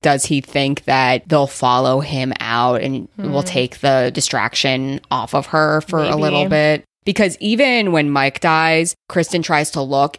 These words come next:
Speaker 1: and he all but tackles her. It's like, "Don't look, don't look." It's like still protecting her. I thought that scene was one of the most gut-wrenching in the sense that he's experiencing so much pain. And even though he was rejected not but six hours earlier,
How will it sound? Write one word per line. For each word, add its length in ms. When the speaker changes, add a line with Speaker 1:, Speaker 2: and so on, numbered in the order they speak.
Speaker 1:
and 160
he 420
all 180
but 240
tackles 580
her. 440
It's 100
like, 220
"Don't 360
look, 460
don't 240
look." 200
It's 160
like 140
still 280
protecting 640
her. 340
I 80
thought 120
that 160
scene 160
was 160
one 220
of 60
the 60
most 360
gut-wrenching 640
in 100
the 80
sense 280
that 160
he's 200
experiencing 540
so 120
much 220
pain. 400
And 100
even 240
though 140
he 140
was 160
rejected 680
not 300
but 140
six 260
hours 380
earlier, 300